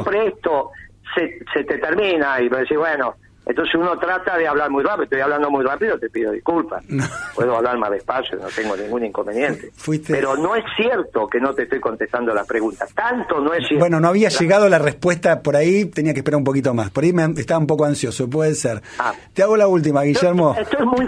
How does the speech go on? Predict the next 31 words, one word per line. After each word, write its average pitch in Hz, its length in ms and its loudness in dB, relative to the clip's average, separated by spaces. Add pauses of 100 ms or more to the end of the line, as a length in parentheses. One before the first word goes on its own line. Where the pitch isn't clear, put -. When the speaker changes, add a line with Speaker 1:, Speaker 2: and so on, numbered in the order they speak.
Speaker 1:
fácil. - 580 -4
Speaker 2:
Te 165 60 0
hago, 180 160 2 (400)
te - 80 0
hago 180 160 6
la 185 140 6
última, 151 380 4
Guillermo. 143 520 4
Speaker 1:
<laughs> - 800 -4
Si 165 140 2
el 180 160 2
gobierno 180 960 0 (560)
no 156 220 0
adopta 165 560 -2
políticas 131 540 0
peronistas, 165 500 -2
el 170 60 -2
final 127 280 0
está 113 220 -2
cantado. 107 420 -4 (200)
Speaker 2:
Bien. 101 460 -6 (300)
Eh, 127 580 0
Speaker 1:
Entonces, 147 540 -2 (180)
ahora, 180 420 0
¿hay 262 220 0
una 240 340 0
posibilidad 151 520 0
de 170 80 -2
que 143 100 -2
el 131 80 0
gobierno 139 760 0